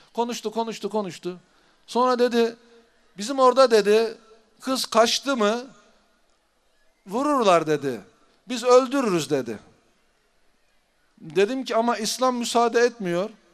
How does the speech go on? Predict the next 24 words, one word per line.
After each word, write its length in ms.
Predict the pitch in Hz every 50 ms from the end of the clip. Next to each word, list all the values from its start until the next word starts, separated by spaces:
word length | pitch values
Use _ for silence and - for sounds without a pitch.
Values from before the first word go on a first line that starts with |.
| _ _ _ _ _ _ _ _ _ _ _ _ _ _ _ _ _ _ _ _ _ _ _ _ _ _ _ _ _ _ _ _
"Vallahi 400 | - 202 214 220 214 202 208 202
ben 200 | 233 233 226 214
bilmem," 340 | 226 226 220 220 214 196 175
dedi, 200 | 180 170 185 190
"biz 120 | 220 208
öldürürüz," 600 | 220 214 214 208 190 208 202 175 160 156 143 131
dedi. 240 | 139 127 107 107 - - _ _ _ _ _ _ _ _ _ _ _ _ _ _ _
"Bakın, 340 | 208 240 233 - 180 127 98 - - _ _
biraz 320 | - 202 226 254 262 240 220
evvel 280 | 226 226 240 262 254
İslamcılık 640 | 226 220 - - 247 226 226 220 196 226 247 247 -
taslıyordu, 680 | - 175 165 - - 165 160 156 147 143 143 160 233 269 190 - _
İslamcıyım," 680 | - 143 - - 185 180 185 180 190 226 226 202 190 175
diyordu, 400 | 170 160 151 147 143 151 190 214 196 - - _
Kur'an 440 | - 175 185 180 190 214 220 208 180
diyordu 420 | 175 156 147 147 147 147 202 196
falan 300 | 170 185 180 175 196 214
filan 340 | 247 220 202 208 208 208 202
diyordu. 440 | 156 143 139 131 131 - 202 226 240 _ _ _ _ _ - - - - _ _
Ondan 360 | - 175 185 196 208 214 208
sonra 520 | 196 - 170 165 147 147 170 196 220 233 233 _ _ _ _ _ _ _ -
nefsine 540 | 170 196 196 175 - - 208 190 196 196
göre 260 | 190 175 170 156 147 143
konuşuyor 640 | 143 156 151 139 135 127 - - 131 107 95 -